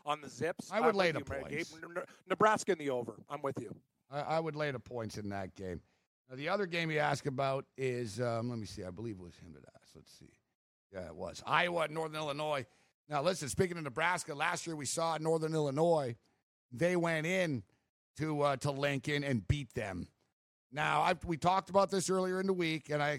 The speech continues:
Speaker 2: I upset our boy Heath, uh, Heath Evans,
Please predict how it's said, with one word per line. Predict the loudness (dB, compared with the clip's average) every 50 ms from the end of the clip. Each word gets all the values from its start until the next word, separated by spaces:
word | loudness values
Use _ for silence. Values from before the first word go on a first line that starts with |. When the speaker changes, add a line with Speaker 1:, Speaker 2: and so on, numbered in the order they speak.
| -2 0
Speaker 2:
I | 0 0 2
upset | 2 0 -2 -2 -2 -2 -2 0 0
our | 0 -2
boy | 0 0 0 0 0
Heath, | 0 -2 -2 -2 -2 -2 -6 -8 -4 0
uh, | 2 2 4 4 2 0
Heath | 0 -2 -4 -2 2 2
Evans, | 4 4 4 2 2 0 -2 -4